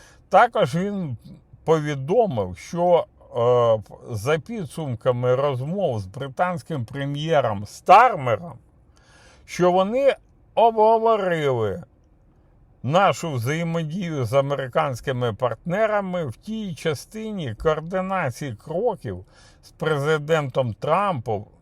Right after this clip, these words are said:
і можливі формати мирних перемовин на рівні лідерів. І український військовий паблік Deep State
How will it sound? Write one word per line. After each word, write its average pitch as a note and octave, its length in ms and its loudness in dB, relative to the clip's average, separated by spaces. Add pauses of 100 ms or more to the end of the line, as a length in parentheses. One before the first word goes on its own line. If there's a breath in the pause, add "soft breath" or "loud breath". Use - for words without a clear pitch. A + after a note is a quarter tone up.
(120)
і E3 120 -4
можливі E3 1120 -4
формати D3+ 680 0
мирних D3 580 -2 (100)
перемовин B2 840 0 (440 soft breath)
на A#2 200 0
рівні A#2 560 -4 (280)
лідерів. G#2+ 640 -6 (1200 soft breath)
І F3+ 120 -2
український A3 1040 -2
військовий G3+ 640 0
паблік D#3 520 4
Deep B2 240 -6
State G#3+ 500 -2